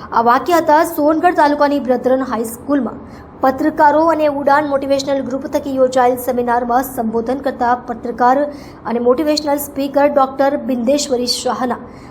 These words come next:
આજ રોજ ધોરણ દસ અને ધોરણ બારના વિદ્યાર્થીઓના વિદાય સમારોહની સાથે શાળાના આચાર્ય અતુલભાઈ અને શિક્ષણગણ દ્વારા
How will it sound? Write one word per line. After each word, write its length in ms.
આજ 340
રોજ 160
ધોરણ 220
દસ 480
અને 140
ધોરણ 260
બારના 440
વિદ્યાર્થીઓના 720
વિદાય 380
સમારોહની 580
સાથે 520
શાળાના 400
આચાર્ય 360
અતુલભાઈ 540
અને 100
શિક્ષણગણ 1000
દ્વારા 340